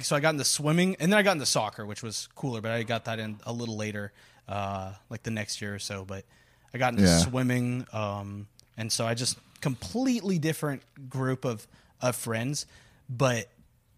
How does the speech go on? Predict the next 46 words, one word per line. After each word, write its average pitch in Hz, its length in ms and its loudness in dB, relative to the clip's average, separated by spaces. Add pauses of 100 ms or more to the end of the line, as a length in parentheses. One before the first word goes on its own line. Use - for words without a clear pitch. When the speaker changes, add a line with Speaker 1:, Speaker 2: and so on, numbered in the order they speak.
(280)
Speaker 1:
they 113 120 0
were 147 80 4
still 180 220 2
funny, 107 420 -4
man. 104 300 -8
Like, 101 160 -10 (460)
if 156 180 0
you, 240 240 10 (100)
as 175 140 4
soon 285 160 4
as 262 100 2
you 226 60 2
find 147 420 2
funny 131 380 2
people, 165 480 -4 (400)
you're 156 160 4
just 143 200 4
Speaker 2:
Yeah. - 60 8
Speaker 1:
like, 143 200 2
immediately 120 760 -2
like, 110 300 -2
"Yep, 240 300 6
these 151 280 2
are 160 40 6
my 156 100 6
people." 117 380 -2 (720)
Speaker 2:
Uh-huh. 98 340 10 (180)
Yeah, 95 200 4
for 101 120 2
sure. 92 360 6
So 131 180 10
were 123 200 12
you 117 240 12
a 110 40 8
jock 117 400 8
all 110 180 10
throughout 113 260 8
high 120 160 10
school? 127 360 6
Swim 113 300 6
team, 110 340 6
soccer 110 300 4
team, 107 360 6
all 104 120 8
that 107 180 8
stuff? - 500 6